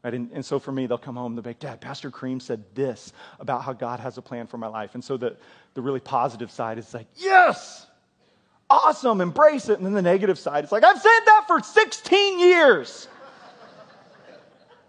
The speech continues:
He said it for sixteen minutes. Come on, son.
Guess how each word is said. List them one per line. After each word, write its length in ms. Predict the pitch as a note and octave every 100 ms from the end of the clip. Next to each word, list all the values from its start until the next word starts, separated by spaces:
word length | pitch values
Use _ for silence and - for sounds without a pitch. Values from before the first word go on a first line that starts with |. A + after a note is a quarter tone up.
| _ _ _
He 180 | - F#4
said 280 | - F4+ F4
it 100 | F4
for 140 | C4
sixteen 840 | - F4+ F4+ - - D4 E4 D4+
minutes. 600 | D#4 D4+ A3+ - - - _ _ _ _ _ _ _ _ _ _ _ _ -
Come 200 | E4 G4
on, 340 | F#4 D4+ G#3+
son. 540 | - C#4+ F#4+ G4 E4